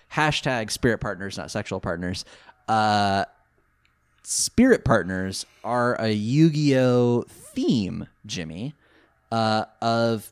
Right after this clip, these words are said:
people in Yu-Gi-Oh, characters in Yu-Gi-Oh that have a certain affinity with Duel Monsters cards. So Yugi and Dark Magician, uh,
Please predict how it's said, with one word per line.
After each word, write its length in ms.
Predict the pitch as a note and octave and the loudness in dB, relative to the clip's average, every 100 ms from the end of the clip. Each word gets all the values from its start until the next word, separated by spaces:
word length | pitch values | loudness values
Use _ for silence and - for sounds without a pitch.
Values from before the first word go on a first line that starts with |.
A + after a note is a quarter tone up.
| - | -10
people 320 | - F3+ G3+ | -8 -2 -2
in 100 | F#3 | -2
Yu-Gi-Oh, 420 | D3 A2+ G2 F#2+ | -2 -2 -2 -2
characters 340 | F#2 E3+ F#3 D3 | -2 -4 -4 -2
in 80 | A2+ | -2
Yu-Gi-Oh 420 | G2+ G2+ F#2+ F#2+ | -2 -2 -2 -2
that 420 | E2+ G2 F#2+ - | -4 -2 -2 -4
have 220 | A#2 A2 | -4 -2
a 40 | G#2 | -2
certain 260 | A#2+ F2+ | -4 -4
affinity 580 | F#2 - D3 B2 A2+ G#2+ | -8 -6 -2 -2 0 -2
with 440 | F#2+ G2 F#2 - - | -2 -4 -4 -8 -6
Duel 160 | F#2 | -4
Monsters 400 | F2+ F2 - F2+ | -4 -6 -8 -8
cards. 360 | - - - - | -6 -8 -8 -8
So 160 | - | -6
Yugi 600 | F2+ G#2 C3 A#2+ A#2+ A#2 E2 | -6 -2 -2 0 0 0 -2
and 200 | F2+ F2 | -8 -8
Dark 220 | E2+ - | -12 -12
Magician, 680 | F2+ D#3+ F3+ F3+ D#3+ D#3 D3 _ _ _ - | -4 0 2 0 -2 -4 -8 _ _ _ -6
uh, 500 | G2 F#2+ F2+ F2+ | -2 0 0 -2